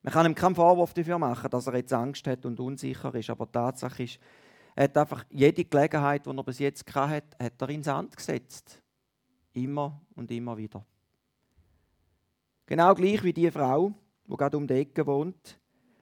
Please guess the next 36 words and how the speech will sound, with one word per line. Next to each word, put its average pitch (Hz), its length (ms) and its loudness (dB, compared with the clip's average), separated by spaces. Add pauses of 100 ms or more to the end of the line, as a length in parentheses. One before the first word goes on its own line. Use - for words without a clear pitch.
(480)
Bei 143 100 -6
der 185 240 8
ist 175 100 2
es - 60 -12
nicht 190 200 0
der 180 60 2
Beruf, 208 520 4
wo 196 100 2
sie 196 140 -4
versagt 180 600 2
hat, 190 200 -2
sondern 156 420 -4
die - 80 -10
Ehe. 165 400 -2 (1700)
Die 147 100 0
erste 175 360 6
Ehe 170 260 6
ist 160 100 -2
in 160 60 0
die 160 60 -12
Brüche 165 280 -4
gegangen, 165 580 -2 (600)
die 131 140 -8
zweite 139 540 0
genauso. 139 680 -4 (880)
Beim 147 180 -6
dritten 160 360 0
Mal 151 340 4 (120)
hat - 200 -8
sie 143 100 -4
den 131 120 -6
Scheidungsrichter 139 800 -2
schon 127 100 -12
so 131 160 -8
gut 139 260 -4
gekannt, - 520 -8